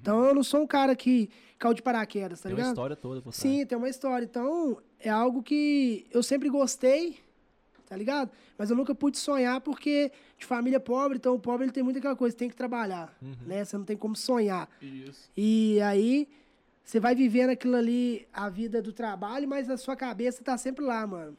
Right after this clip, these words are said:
Speaker 2: Sim,
Speaker 1: Você
Speaker 2: com
Speaker 1: fala,
Speaker 2: certeza.
Speaker 1: "Cara, isso aqui não sai da minha cabeça, isso aqui não sai da minha cabeça", tá ligado?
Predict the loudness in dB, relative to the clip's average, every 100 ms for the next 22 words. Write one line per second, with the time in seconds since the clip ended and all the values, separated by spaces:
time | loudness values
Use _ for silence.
0 | _ _ -20 -18 -14 -12 -12 -12 -10 -8
1 | -10 -12 -16 -14 -16 -14 -14 -14 -14 -14
2 | -14 -16 -14 -14 -14 -10 -10 -10 -12 -12
3 | -8 -10 -12 _ _ _ _ -10 -6 -6